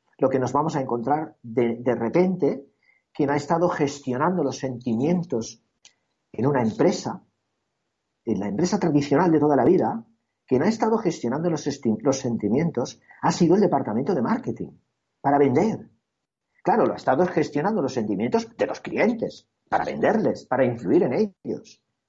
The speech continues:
para potenciar la venta, para decir, "Mira qué maravilloso es mi producto", ¿no? Claro, y ese es, ese es el futuro de los recursos humanos. Oiga, si usted va a gestionar sentimientos, aprenda marketing. Convierta su departamento de recursos humanos en el departamento de marketing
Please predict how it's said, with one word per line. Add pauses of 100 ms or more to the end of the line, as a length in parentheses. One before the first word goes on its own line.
(100)
para
potenciar
la
venta,
para
decir, (340)
"Mira
qué
maravilloso
es
mi
producto",
¿no? (340)
Claro,
y
ese
es,
ese
es
el
futuro
de
los
recursos
humanos. (400)
Oiga,
si
usted
va
a
gestionar
sentimientos, (240)
aprenda
marketing. (1120)
Convierta
su
departamento
de
recursos
humanos
en
el
departamento
de
marketing